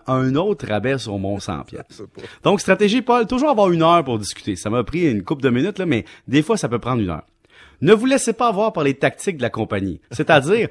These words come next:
Speaker 1: <laughs> vous faire parler à trois, quatre personnes qui vous font identifier trois, quatre fois. C'est comme les douze travaux d'Astérix. On veut que tu t'arrêtes parce que t'es écœuré de répéter ton nom, ton adresse, le nom de ta mère, son nom de jeune fille, puis le, je sais pas, ton numéro de, d'adresse ou ton numéro d'assurance sociale.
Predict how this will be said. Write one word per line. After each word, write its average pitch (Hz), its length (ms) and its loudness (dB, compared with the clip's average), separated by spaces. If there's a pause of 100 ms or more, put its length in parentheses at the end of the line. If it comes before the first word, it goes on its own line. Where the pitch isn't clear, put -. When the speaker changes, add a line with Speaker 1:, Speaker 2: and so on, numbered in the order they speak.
Speaker 1:
<laughs> - 120 -20
vous 156 140 -2
faire 220 300 6
parler 185 260 2
à 185 80 4
trois, 139 260 4
quatre 156 240 -2
personnes 170 500 -2
qui - 120 -14
vous 147 100 -4
font 208 200 -4
identifier 139 540 -2
trois, 160 320 0
quatre - 260 -6
fois. 143 300 -2 (240)
C'est 240 160 -2
comme 277 200 4
les 180 100 0
douze 180 200 -4
travaux 160 300 -2
d'Astérix. 120 640 -4 (260)
On 160 220 6
veut 170 220 4
que - 100 -14
tu - 100 -12
t'arrêtes 143 440 2
parce 110 180 -4
que - 100 -4
t'es 120 140 -2
écœuré 131 460 2
de 123 80 -6
répéter 127 360 0
ton 131 180 2
nom, 135 140 2
ton 127 160 -2
adresse, 117 360 0
le 110 80 -2
nom 120 160 -2
de 110 60 -14
ta 104 140 2
mère, 127 320 -2 (200)
son 117 180 0
nom 139 180 4
de 120 60 0
jeune 113 180 2
fille, 135 300 -2
puis 101 180 -6 (280)
le, 101 340 -4
je 95 60 -6
sais 117 80 -4
pas, 131 120 -2
ton 120 160 0
numéro 123 320 2
de, 113 160 2
d'adresse 113 460 -2
ou 101 40 -12
ton 101 140 -2
numéro 110 200 2
d'assurance 117 340 -2
sociale. 143 460 0